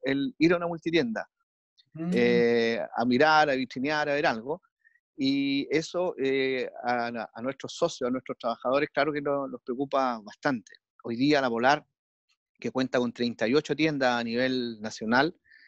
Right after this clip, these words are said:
Speaker 1: solamente, eh, hay diez tiendas que están operativas, que están en funciones, que están atendiendo público, eh, en un horario que va desde las nueve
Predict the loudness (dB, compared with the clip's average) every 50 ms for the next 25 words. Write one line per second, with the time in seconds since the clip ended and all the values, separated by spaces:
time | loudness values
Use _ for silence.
0 | -20 -20 -20 _ _ 0 4 4 4 4 4 0 -4 -6 _ 2 4 4 4 2
1 | -2 _ _ _ -6 -4 -4 -4 -4 -4 -4 -2 0 0 0 0 0 _ -2 -2
2 | 0 -2 -6 -8 -8 -6 -4 -4 -4 -2 -2 0 0 0 2 2 2 0 -2 -4
3 | -8 -12 -8 _ -4 -4 -4 -4 -6 -8 -10 -2 0 2 2 2 0 -4 -10 -6
4 | -2 0 0 2 0 0 -2 -2 -2 0 0 2 2 2 4 4 4 4 4 4
5 | 2 2 0 -2 -2 _ _ _ _ _ _ _ _ -20 _ _ 0 2 4 4
6 | 4 2 0 -2 0 2 2 4 6 6 6 6 4 4 4 2 2 2 0 0
7 | -4 -4 -2 0 2 2 2 2 0 -2 -4 -4 -4 -4 -6 -6 -6 -6 -4 -4
8 | -2 -2 -2 -2 -2 -4 -6 -8